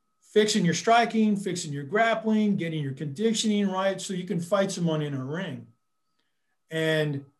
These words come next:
Kajukenbo's original format was all focused on the street, and it wasn't necessarily so much about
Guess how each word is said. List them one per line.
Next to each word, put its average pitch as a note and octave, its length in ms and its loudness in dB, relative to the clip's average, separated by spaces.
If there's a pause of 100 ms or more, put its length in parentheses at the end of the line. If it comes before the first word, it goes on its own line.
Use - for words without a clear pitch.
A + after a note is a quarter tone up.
Kajukenbo's G#3 600 2
original D3+ 400 0
format D3+ 460 -4
was D#3 180 0
all F3 160 2
focused E3 420 0
on D3 160 -4
the C3+ 80 -4
street, A3 340 -2
and F3+ 100 -6
it F#3 80 -10
wasn't A#3+ 380 -4
necessarily G3 800 0 (260)
so - 400 0
much G#3 260 4
about D#3+ 460 2